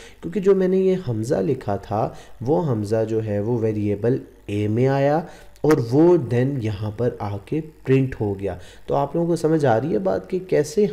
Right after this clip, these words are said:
हम किसी का, अ, कोई भी इनपुट यूज़र से ले सकते हैं। अब ये तो एक हमने नाम लिया, मैं इधर से ही आगे करना चाहता हूँ कि यूज़र से दो नंबर लेना चाहता हूँ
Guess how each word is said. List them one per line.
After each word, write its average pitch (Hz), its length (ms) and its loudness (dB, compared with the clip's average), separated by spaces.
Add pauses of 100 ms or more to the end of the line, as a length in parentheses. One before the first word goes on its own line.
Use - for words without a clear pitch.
हम 127 300 -2 (320)
किसी 160 340 2
का, 127 320 2
अ, 110 800 2
कोई 160 220 6
भी 170 120 0
इनपुट 156 600 0
यूज़र 147 520 4
से 170 180 0
ले 110 240 0
सकते 107 380 -4
हैं। 107 200 -4 (320)
अब 180 180 -2
ये 135 300 2
तो 196 240 4
एक 180 280 -2
हमने 151 260 2
नाम 117 500 0
लिया, 101 280 -2 (320)
मैं - 180 0
इधर 185 200 2
से 220 180 -4
ही 202 80 4
आगे 127 260 4 (160)
करना 147 260 6
चाहता 135 360 2
हूँ 143 160 0
कि 147 200 2
यूज़र 120 220 0
से 156 180 0
दो 120 220 0
नंबर 120 320 2
लेना 156 300 4
चाहता 156 340 0
हूँ 170 240 0